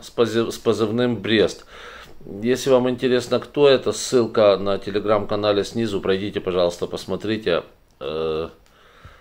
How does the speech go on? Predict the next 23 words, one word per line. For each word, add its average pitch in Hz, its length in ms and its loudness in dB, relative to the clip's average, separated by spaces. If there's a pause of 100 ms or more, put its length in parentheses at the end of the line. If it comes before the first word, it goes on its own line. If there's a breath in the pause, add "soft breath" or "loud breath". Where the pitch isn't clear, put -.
(300 soft breath)
кто 107 100 2
его 101 200 4
знает. 113 500 4
Я 101 140 4
знаю, 110 260 4
что 101 320 2
одно, 110 260 0
что 101 280 -2
он 110 260 -4
из 101 460 -6
города 98 480 2
Брест, 98 380 0
Беларуси, 87 520 -2
потому 82 340 -8
что 80 200 -6
это 78 160 -6
понятно, 82 480 -4
что 76 560 -4 (580)
хотя 85 300 -6
бы 85 120 -4
по 85 120 -6
его 82 240 -2
позывному. 80 840 -8